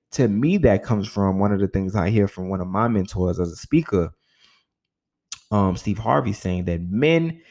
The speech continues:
have a financial clock. And this is very, very true. Women, even though you do have a new era of the independent woman who is gaining a lot of, uh, financial success,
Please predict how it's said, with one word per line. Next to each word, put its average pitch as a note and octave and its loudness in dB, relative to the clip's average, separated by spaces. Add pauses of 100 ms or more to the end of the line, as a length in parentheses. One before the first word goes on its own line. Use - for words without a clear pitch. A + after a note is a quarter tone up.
(160)
have G#2 -2
a F#2 -4
financial G#2+ -2
clock. - -8
And G2 -8
this A#2 -6
is G#2 -12
very, F#2+ 0
very D#2+ -2
true. - -8 (1080)
Women, B2 0 (180)
even D3+ 0
though G#2+ 0 (260)
you G#2 -4
do A2 2
have A2+ 2
a F#2 2
new G2+ -2
era G2 2
of F2+ -6
the E2+ -4
independent F#2 -4
woman F2+ -4
who G#2 -8 (140)
is B2 2
gaining G#2 -2
a G2 -2
lot F#2 0
of, F2+ -4
uh, F2 -4 (440)
financial G2 -2
success, A2 0